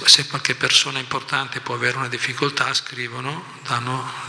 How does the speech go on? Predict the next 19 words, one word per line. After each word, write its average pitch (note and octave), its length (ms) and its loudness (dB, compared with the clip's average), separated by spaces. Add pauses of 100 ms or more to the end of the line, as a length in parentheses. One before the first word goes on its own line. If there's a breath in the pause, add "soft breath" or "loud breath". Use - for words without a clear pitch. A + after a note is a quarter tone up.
(100)
dicono B2 420 0
qual - 200 -2
è A#2+ 40 2
il A#2 260 -4
problema, B2+ 380 -2
poi - 260 -8
naturalmente B2 500 -2
lo B2 80 -2
gestiscono A#2 540 -2
in A#2+ 80 -8
modo A#2 220 0
adatto, A#2+ 440 -2
senza B2+ 360 -2
disturbare, A#2+ 600 -2
senza B2 320 -2
creare A#2+ 300 -2
problemi A#2 440 -2
a A#2 40 0
nessuno. A2+ 400 2